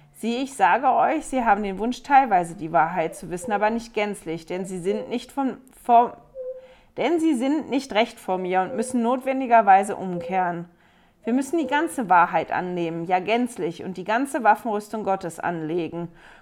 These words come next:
und uns daran machen, das Reich aufzubauen. Und das fand ich ganz toll. Und mit dem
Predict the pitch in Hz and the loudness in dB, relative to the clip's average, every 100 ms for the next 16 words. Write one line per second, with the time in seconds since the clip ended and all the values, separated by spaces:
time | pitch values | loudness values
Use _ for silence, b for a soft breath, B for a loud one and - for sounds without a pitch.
0 | - 185 - 226 226 190 175 208 254 254 | -12 -8 -2 -2 2 2 4 0 2 2
1 | 254 262 202 - 165 185 196 - 170 170 | 0 -2 -4 0 2 2 2 0 0 -2
2 | - 160 156 156 160 156 _ _ b b | -12 -6 -4 -4 -8 -14 _ _ b b
3 | b _ _ - - - 185 190 - 220 | b _ _ -20 -16 -10 -8 -6 -4 -4
4 | 214 - 190 226 - 180 147 180 - _ | -4 -6 -8 -8 -8 -4 -4 -6 -12 _
5 | _ b b b b b b b b b | _ b b b b b b b b b
6 | _ _ - - - _ _ - - - | _ _ -20 -20 -20 _ _ -20 -20 -20
7 | - _ _ _ - 233 - 226 214 254 | -20 _ _ _ 0 0 2 0 0 0
8 | 285 247 226 226 208 | 6 6 6 2 -6